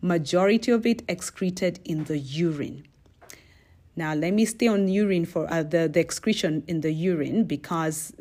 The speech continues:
this is important again, because we come back to lactic acidosis, <laughs> all right?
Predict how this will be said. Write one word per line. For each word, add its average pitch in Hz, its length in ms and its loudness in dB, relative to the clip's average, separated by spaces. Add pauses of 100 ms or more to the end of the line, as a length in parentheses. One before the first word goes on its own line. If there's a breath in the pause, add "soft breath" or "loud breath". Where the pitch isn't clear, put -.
(260)
this 170 220 0
is 170 120 0
important 165 460 0
again, 156 220 0
because 156 260 -4
we 147 60 -4
come 160 200 0
back 151 140 -2
to 151 100 -4
lactic 151 320 -4
acidosis, 135 760 -6
<laughs> 160 60 -10
all 196 60 6
right? 214 280 4